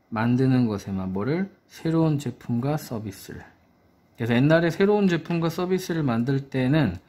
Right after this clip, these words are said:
별로 도덕적 관심 이런 것 따위 관-, 뭐 신경 안 썼단 말이야. 이해도 없었단 말이야.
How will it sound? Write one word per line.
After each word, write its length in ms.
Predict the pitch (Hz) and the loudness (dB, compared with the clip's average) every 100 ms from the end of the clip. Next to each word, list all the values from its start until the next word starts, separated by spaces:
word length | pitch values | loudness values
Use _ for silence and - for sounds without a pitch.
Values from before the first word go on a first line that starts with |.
| _ _ _ _ _ - | _ _ _ _ _ -4
별로 380 | 156 180 185 | 2 4 4
도덕적 540 | 143 143 160 160 - 160 | 2 0 -2 -4 -6 -6
관심 440 | 143 135 135 147 | -2 -2 0 0
이런 220 | 131 143 | 0 0
것 180 | 143 139 | 0 -2
따위 200 | 135 131 | -2 -2
관-, 240 | 120 123 - _ _ - | -2 -4 -6 _ _ -14
뭐 180 | 117 | -12
신경 300 | 113 151 156 | -8 -4 0
안 120 | 131 113 | 0 0
썼단 320 | 143 143 120 | 0 2 2
말이야. 320 | 90 - - _ _ _ _ _ | 0 -6 -14 _ _ _ _ _
이해도 380 | - 131 151 143 | -4 2 2 2
없었단 420 | 101 - 135 123 | 0 -4 -4 -4
말이야. 280 | 98 92 98 | -4 -8 -14